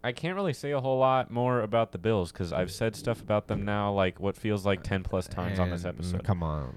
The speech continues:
Speaker 2: What did I say?
Speaker 1: It's just, and if we wanna count how much I've hit on. No, I'm just kidding.
Speaker 2: <laughs>
Speaker 1: Uh, <laughs>
Speaker 2: Pause. <laughs>
Speaker 1: wasn't thinking about it that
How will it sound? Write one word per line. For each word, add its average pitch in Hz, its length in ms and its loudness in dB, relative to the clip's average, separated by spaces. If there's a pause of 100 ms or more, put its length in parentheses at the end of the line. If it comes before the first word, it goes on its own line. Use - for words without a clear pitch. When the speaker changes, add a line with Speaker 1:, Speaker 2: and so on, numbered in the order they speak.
Speaker 2:
What 104 140 0
did 98 100 0
I 87 140 0
say? 67 360 -8 (500)
Speaker 1:
It's 117 240 -2
just, 135 400 -4 (200)
and - 100 -14
if 92 160 -12
we 98 60 -6
wanna 120 180 -4
count 104 240 -8
how 104 120 -4
much 98 260 -4
I've - 140 -8
hit 127 200 2
on. 73 300 -2
No, 151 120 4
I'm 101 340 8
just - 200 -6
kidding. - 220 -8
Speaker 2:
<laughs> - 120 -16
Speaker 1:
Uh, 107 200 6
<laughs> 151 220 6
Speaker 2:
Pause. 117 520 2
<laughs> - 1300 0
Speaker 1:
wasn't 185 240 8
thinking 151 220 8
about 135 260 12
it 214 60 12
that 240 160 12